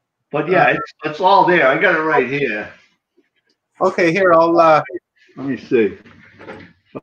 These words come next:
Speaker 1: I can, I'll try to, if you look, if you look right here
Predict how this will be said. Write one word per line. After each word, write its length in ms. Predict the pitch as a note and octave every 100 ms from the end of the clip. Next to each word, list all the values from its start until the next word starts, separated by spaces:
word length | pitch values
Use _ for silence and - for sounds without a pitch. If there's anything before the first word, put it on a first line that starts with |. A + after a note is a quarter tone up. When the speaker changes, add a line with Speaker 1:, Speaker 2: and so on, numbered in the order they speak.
| -
Speaker 1:
I 100 | C3+
can, 460 | - B2 G#2 F#2 _ _ _ _ - - _ _ _ _ _ _ _ C3+
I'll 80 |
try 260 | - C#3+ C3
to, 260 | B2 A2 - _ _ _ _
if 120 | G#2+ E3+
you 60 |
look, 440 | F#3 F#3+ E3+ - - - - - - -
if 140 | -
you 140 | C#3+
look 240 | D#3 D#3 -
right 280 | C#3 D3 A#2
here 480 | C#3 C3+ G#2+ F#2